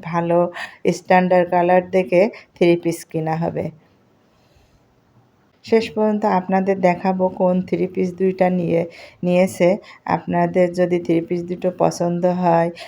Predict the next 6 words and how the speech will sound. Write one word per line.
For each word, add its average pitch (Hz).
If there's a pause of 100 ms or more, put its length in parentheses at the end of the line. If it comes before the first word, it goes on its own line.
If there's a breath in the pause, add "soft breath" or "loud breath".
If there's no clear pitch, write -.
(140)
তাহলে 175
অবশ্যই 180
কমেন্ট 180
করে 185
জানাতে 175
পারেন 185